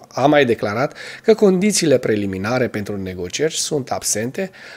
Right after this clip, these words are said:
probabil referindu-se la obiectivele maximaliste neschimbate ale Rusiei în Ucraina, care echivalează cu capitularea deplină a Ucrainei și a Vestului.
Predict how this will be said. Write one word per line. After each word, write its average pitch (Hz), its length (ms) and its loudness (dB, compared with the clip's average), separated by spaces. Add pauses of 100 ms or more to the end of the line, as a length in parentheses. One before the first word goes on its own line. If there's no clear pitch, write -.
probabil 202 520 6
referindu-se 139 800 0
la 98 320 -2
obiectivele 104 720 -4
maximaliste 107 1040 -4
neschimbate 104 640 -4
ale 98 280 -4
Rusiei 123 460 -6 (240)
în - 180 -2
Ucraina, 110 580 -4 (340)
care - 180 2
echivalează 110 600 -2
cu 98 180 -10
capitularea 110 760 -4
deplină 110 500 -8
a 90 240 -10
Ucrainei - 680 -12
și - 220 -10
a 117 80 -4
Vestului. - 840 -8